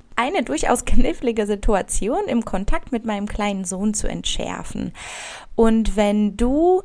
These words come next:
den Podcast schon etwas länger hörst, dann weißt du, dass ich die Mama von einem inzwischen fast anderthalbjährigen kleinen Sohn bin. Und ja, vielleicht kennst du das auch aus deinem Alltag, dass manchmal die Kommunikation da auch durchaus schwierig,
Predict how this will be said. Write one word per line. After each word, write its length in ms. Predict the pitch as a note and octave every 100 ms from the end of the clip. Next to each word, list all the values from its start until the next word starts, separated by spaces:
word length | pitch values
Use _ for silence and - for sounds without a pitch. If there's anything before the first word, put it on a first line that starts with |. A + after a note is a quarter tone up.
| - - -
den 240 | G#3 A#3 G#3+
Podcast 440 | G#4 - C4 -
schon 120 | A3
etwas 380 | A3 - F#3 -
länger 360 | D4+ A#4+ F#4 D#4
hörst, 280 | D4 D4
dann 180 | G#3+ G#3+
weißt 400 | G3 F#3+ G3+ -
du, 100 | F#3+
dass 300 | F#3 G3 F#3 -
ich 200 | F#3 -
die 120 | F#3+
Mama 240 | F#3+ F#3+
von 280 | F#3 F#3 -
einem 580 | F3 F3 E3+ E3+ E3+ E3 - - _ _
inzwischen 680 | - G#3 F#3+ - A#3 - A3+
fast 260 | G#3 F#3+ -
anderthalbjährigen 1000 | G#3+ A3+ A3 G3+ F#3+ G3+ G3 F#3+ F3+ F#3 - - -
kleinen 340 | - F#3+ F3+ E3+
Sohn 400 | F#3 B3 E4+ C#4+
bin. 280 | B3 B3 A#3+ - - - -
Und 680 | - G3 G3 F#3+ F#3+ F#3+ F#3+ - - F#3+
ja, 260 | G3 F3+ D3 F#3
vielleicht 560 | - G3 F#3+ F#3+ - - G#3
kennst 260 | - A3+ A#3
du 40 |
das 200 | G#3+ G#3
auch 180 | - G3
aus 180 | - G3
deinem 320 | G3+ A3 A#3+
Alltag, 480 | - G3 G3+ G3+ G3
dass 200 | F#3+ F#3
manchmal 320 | F#3+ A3+ G#3+
die 100 | G3+
Kommunikation 960 | - A3+ A3 G3+ - G3 - F#3 G#3 A#3
da 180 | - F3+
auch 100 | -
durchaus 480 | G3+ G3+ G3 F3+
schwierig, 520 | - - G#3+ B3+ A#3+